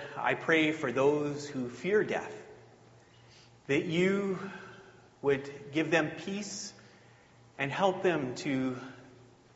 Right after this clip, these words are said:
understand the importance of living each day for you and having confidence that one day we will stand before Jesus, not in fear, but in confidence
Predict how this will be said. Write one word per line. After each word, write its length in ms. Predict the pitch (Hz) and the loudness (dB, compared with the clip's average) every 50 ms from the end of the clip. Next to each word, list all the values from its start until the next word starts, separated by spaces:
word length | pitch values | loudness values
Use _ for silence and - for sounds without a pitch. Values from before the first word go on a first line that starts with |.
| - - - - - | -20 -20 -12 -4 0
understand 720 | 165 190 185 190 180 - - - 175 165 165 160 143 131 | 0 2 2 2 0 0 0 0 0 0 0 -2 -2 -2
the 80 | 135 139 | -2 -2
importance 760 | 139 139 - - 160 175 165 - - - - - - - - - - - - - - - _ _ _ _ - | -2 -2 -2 0 0 0 0 -4 -10 -12 -14 -14 -14 -14 -16 -20 -20 -20 -20 -20 -20 -20 _ _ _ _ -4
of 240 | 135 139 127 135 139 | -2 -2 -2 -2 0
living 540 | 147 160 165 156 147 120 107 104 107 - - - | 2 4 4 4 2 0 0 -2 -4 -8 -8 -8
each 320 | 175 165 170 - - - | -8 -6 -6 -8 -8 -4
day 440 | - 143 143 143 131 117 110 107 - - - | 0 2 2 2 2 0 -2 -4 -8 -10 -12
for 140 | - - 123 | -10 -8 -6
you 360 | 110 107 113 123 123 107 92 - - - - - - - - - - - - - - - - | -6 -4 -2 -2 -2 -2 -4 -6 -10 -16 -18 -20 -20 -20 -20 -20 -20 -20 -20 -20 -20 -14 -6
and 120 | 160 160 156 | -4 0 6
having 280 | 175 196 185 196 180 | 8 8 8 8 6
confidence 720 | - - 180 180 180 175 165 143 120 107 101 - - - - - - - - - - - - _ - | 2 4 4 4 4 2 0 -2 -4 -4 -6 -8 -12 -12 -14 -16 -18 -20 -20 -20 -20 -20 -16 _ -4
that 160 | 151 156 170 | -4 -2 0
one 260 | 165 175 190 202 202 | 2 4 4 4 4
day 440 | 170 147 135 127 123 123 120 120 - - - - - | 4 4 6 6 6 4 2 0 -4 -6 -10 -10 -8
we 160 | - 151 156 160 | -4 -2 0 0
will 140 | 151 160 | 0 0
stand 580 | 151 - - - 170 160 170 170 175 175 170 - | -2 -2 -2 -2 -2 -2 -2 -2 -4 -4 -6 -6
before 340 | - 147 - - 165 156 143 | -8 -8 -6 -2 0 0 0
Jesus, 640 | 123 123 135 151 143 117 117 107 - - - - - - - - - - - - | 0 -2 -4 -4 -4 -2 -4 -6 -6 -6 -10 -12 -14 -16 -20 -20 -20 -20 -20 -12
not 540 | - 139 139 147 180 214 226 - - - - | -4 2 4 6 6 6 4 0 -4 -8 -8
in 140 | 156 151 143 | -8 -8 -8
fear, 520 | - - - 160 170 175 143 104 - - - - - - - - - - - - - - _ - - - _ _ _ _ - _ _ - | -10 -10 -8 -4 -2 -2 -2 -2 -6 -8 -14 -16 -18 -20 -20 -20 -20 -20 -20 -20 -20 -20 _ -20 -20 -20 _ _ _ _ -20 _ _ 4
but 280 | 151 156 160 156 156 165 | 8 8 8 8 6 0
in 120 | 156 147 | -2 -2
confidence 760 | - - - 160 160 160 160 - 135 123 110 104 104 - - | -4 -6 -4 -2 -2 -2 -2 -4 -4 -4 -4 -6 -6 -10 -12